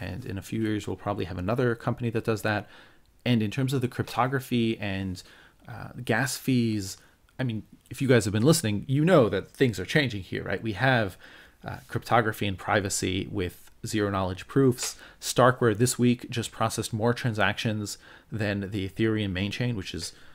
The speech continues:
amazing and crazy. Arbitrum, Optimism are bringing fees down. Like, we're, we're getting there. We're getting there much faster than people are aware of, because this is not yet mainstream. You have to be pretty far down the crypto rabbit hole. You have to be listening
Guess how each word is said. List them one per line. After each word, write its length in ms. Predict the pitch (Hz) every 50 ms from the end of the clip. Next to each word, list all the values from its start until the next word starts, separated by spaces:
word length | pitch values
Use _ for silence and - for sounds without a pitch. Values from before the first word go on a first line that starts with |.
| - -
amazing 440 | 107 101 95 98 110 107 110 101 95
and 80 | 87
crazy. 500 | - - 110 113 120 120 131 131 127 127 - - - - - - _ _ _ _ -
Arbitrum, 460 | 120 120 120 120 - - 120 104 98
Optimism 580 | 92 110 117 - 120 117 113 104 110 113 101 101
are 60 | 95
bringing 300 | 95 110 101 101 98 90
fees 300 | - - 107 98 92 95
down. 320 | - 110 113 110 110 107 -
Like, 200 | 113 110 - -
we're, 360 | 131 156 160 156 151 139 120
we're 160 | 107 113 107
getting 320 | 95 - 117 127 127 104
there. 180 | 92 95 90 -
We're 80 | - 95
getting 220 | - 101 104 110
there 120 | 110 107 95
much 200 | 98 107 - -
faster 460 | - 104 101 95 - - - 98 92
than 320 | 95 95 90 92 90 90 - - - - - - - - - - -
people 380 | - - 110 - 107 104 101 -
are 160 | 101 95 95 -
aware 420 | - 95 95 98 113 127 113 87 92
of, 220 | 90 80 - -
because 260 | - - - 95 -
this 180 | - 117 - -
is 120 | 107 -
not 200 | 117 107 104 -
yet 140 | 113 104 -
mainstream. 460 | 117 139 147 135 - - - 110 104
You 80 | 98 92
have 160 | 90 117 -
to 80 | - -
be 300 | 104 107 101 98 95 - - - - - - - - - - -
pretty 200 | - 233 240 226
far 220 | 196 - 175 170
down 240 | 156 165 165 160 143
the 60 | 127
crypto 240 | 120 - 156 - 127
rabbit 240 | 117 131 139 131 110
hole. 100 | 104 95
You 60 | 104
have 100 | 123 127
to 60 | -
be 80 | - 113
listening 440 | 113 139 - - 135 123 120 107